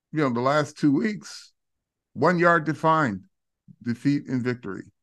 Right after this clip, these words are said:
Um, they have to be better. They've gotta take advantage of red zone opportunities. Um, kickers gotta make kicks.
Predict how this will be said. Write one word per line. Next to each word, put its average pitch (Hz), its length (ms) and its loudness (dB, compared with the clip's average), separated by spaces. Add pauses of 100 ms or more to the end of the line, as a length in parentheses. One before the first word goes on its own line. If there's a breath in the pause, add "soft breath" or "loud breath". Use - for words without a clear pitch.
(560)
Um, 104 540 0 (260)
they 147 640 4 (340)
have 127 300 -2
to 120 100 -8
be 113 400 -2 (1500)
better. 113 540 2 (140)
They've 110 220 -4
gotta 123 340 4
take 127 340 -2
advantage 117 840 0
of 107 560 -2 (200)
red 113 320 0
zone 117 260 0
opportunities. 110 1000 -4 (640)
Um, 85 420 -6 (320)
kickers 123 360 0
gotta 120 220 6
make 117 280 2
kicks. - 500 -2